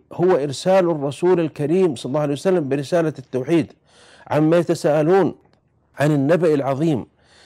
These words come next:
فلا تأتي أنت بقضايا تكبرها أنت وتضخمها أنت وأمثالك من البشر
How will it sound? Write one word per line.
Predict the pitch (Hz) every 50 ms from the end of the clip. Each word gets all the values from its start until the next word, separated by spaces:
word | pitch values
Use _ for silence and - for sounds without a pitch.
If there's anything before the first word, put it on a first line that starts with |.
| _ _ _
فلا | - 151 165 196 202
تأتي | 185 - 196 196 - 185 160 139
أنت | 190 196 - 160
بقضايا | 147 165 160 165 160 160 190 190 175
تكبرها | 160 - 139 - 160 147 143 151 185 175 165 160 - 175
أنت | 185 165 117 - 107
وتضخمها | 104 123 - 147 151 156 - - 180 175 165 160 - 143 180
أنت | 175 - 160
وأمثالك | 117 151 147 143 127 180 185 180 151 131 -
من | 151 147 147 143
البشر | 143 139 151 185 - 160 123 -